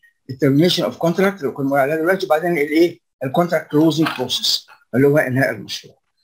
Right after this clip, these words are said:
آه، هنعدي بسرعه على الكلام ده كله هنا كده. آه، اهي دي ال-، البيربوز، خلاص؟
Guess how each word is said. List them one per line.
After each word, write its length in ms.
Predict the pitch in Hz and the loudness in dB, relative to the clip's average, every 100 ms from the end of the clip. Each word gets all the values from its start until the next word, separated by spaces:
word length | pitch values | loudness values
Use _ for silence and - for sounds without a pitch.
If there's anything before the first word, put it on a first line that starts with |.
| _ - - - - | _ -20 -20 -20 -4
آه، 680 | 139 135 131 131 135 131 - | 0 2 2 0 0 0 0
هنعدي 500 | 151 185 202 233 208 | 0 0 2 2 0
بسرعه 280 | 170 214 208 | 0 2 2
على 160 | 147 143 | 0 -2
الكلام 320 | 143 165 180 | -4 -4 -4
ده 80 | 156 | 0
كله 340 | 185 185 160 | 2 4 4
هنا 140 | 170 | 0
كده. 400 | 165 175 226 240 - _ _ _ _ _ | -2 -2 -2 -2 -8 _ _ _ _ _
آه، 40 | 139 | -2
اهي 220 | 135 131 | 0 2
دي 260 | 156 185 - _ _ _ - | 2 0 -2 _ _ _ -4
ال-، 180 | 113 127 | -2 -2
البيربوز، 840 | 120 - 190 196 233 - - - _ _ _ _ _ _ _ - | -2 2 2 2 0 0 -6 -12 _ _ _ _ _ _ _ -2
خلاص؟ 360 | 131 196 - | 0 -2 -4